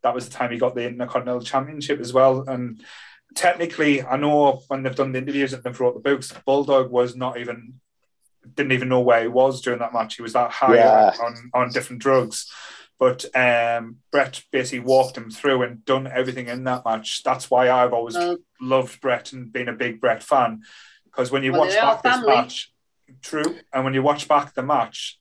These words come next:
Speaker 1: the match is done
Speaker 2: And
Speaker 1: perfectly.
Speaker 2: Diana Hart Smith, Brett's
Speaker 1: Yeah.
Speaker 2: sister and Bulldog's wife, was,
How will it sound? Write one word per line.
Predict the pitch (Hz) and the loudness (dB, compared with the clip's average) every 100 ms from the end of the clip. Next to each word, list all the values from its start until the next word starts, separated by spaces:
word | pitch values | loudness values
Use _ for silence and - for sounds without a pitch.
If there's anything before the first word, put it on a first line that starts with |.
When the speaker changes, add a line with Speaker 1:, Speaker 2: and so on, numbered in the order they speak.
| - | -10
Speaker 1:
the | 120 | -10
match | 120 135 123 - - - | -6 -4 -4 -4 -12 -8
is | 117 107 - _ | -8 -8 -14 _
done | - 123 120 113 110 _ _ _ _ - | 2 2 2 -6 -12 _ _ _ _ 0
Speaker 2:
And | 123 117 | 2 6
Speaker 1:
perfectly. | 151 147 139 | 6 6 6
Speaker 2:
Diana | 139 139 139 | 4 4 2
Hart | 135 131 - | 2 0 -2
Smith, | - - 131 143 107 _ | -8 -14 -10 -10 -12 _
Brett's | 139 151 - - - | -2 -2 -2 -20 -14
Speaker 1:
Yeah. | 156 117 | -8 -8
Speaker 2:
sister | - 127 127 | -4 -2 -2
and | 127 117 | -2 -4
Bulldog's | 127 127 123 120 - | 0 2 2 0 -2
wife, | 131 120 135 - | -2 -2 -2 -8
was, | 120 107 - | -12 -12 -14